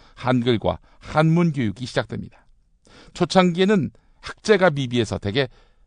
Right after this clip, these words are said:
팔 세, 구 세를 계기로 한글과 한문 교육이 시작됐는데요.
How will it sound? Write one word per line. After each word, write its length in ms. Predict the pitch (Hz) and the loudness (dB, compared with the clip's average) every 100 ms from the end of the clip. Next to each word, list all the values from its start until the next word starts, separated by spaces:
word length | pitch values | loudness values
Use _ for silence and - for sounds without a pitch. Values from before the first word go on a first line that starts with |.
| _ _ | _ _
팔 180 | - 202 | -2 -2
세, 160 | - 120 | 0 -4
구 200 | - 147 | -2 4
세를 400 | 196 175 135 104 | 4 4 2 -2
계기로 500 | 95 87 120 95 - _ - | -6 -6 -4 -4 -6 _ -14
한글과 540 | - 170 165 160 131 | -6 -4 0 0 0
한문 460 | - 151 170 190 170 | -2 -2 0 2 2
교육이 340 | 127 95 101 | -2 -4 -8
시작됐는데요. 680 | - 104 - 82 80 80 | -8 -8 -6 -10 -10 -14